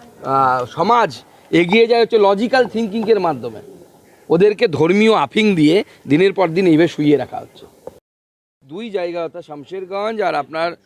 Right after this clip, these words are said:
তার সাথে সাথে সুতি, তাদের এমএলএর ভাই গুলি চালাচ্ছে, পুলিশ ওসির ভূমিকা হচ্ছে শূন্য, কিন্তু actually তো বাইশ তেইশ লাখ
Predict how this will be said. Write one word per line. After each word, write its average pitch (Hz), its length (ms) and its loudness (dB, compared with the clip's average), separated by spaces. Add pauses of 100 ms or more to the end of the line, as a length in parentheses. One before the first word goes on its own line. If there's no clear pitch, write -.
(300)
তার 160 160 -2
সাথে 175 300 -10
সাথে 196 220 -8
সুতি, 165 440 -12 (640)
তাদের 185 320 -2
এমএলএর 247 480 0
ভাই 180 460 -2
গুলি 214 300 -8
চালাচ্ছে, 190 480 -6 (760)
পুলিশ 240 320 -10 (880)
ওসির 247 380 -4
ভূমিকা 208 440 -6
হচ্ছে 269 680 -4
শূন্য, 277 540 -10 (840)
কিন্তু 156 160 -6
actually 226 380 -6
তো 233 60 -6
বাইশ 202 400 -8
তেইশ 233 280 -16
লাখ 240 200 -8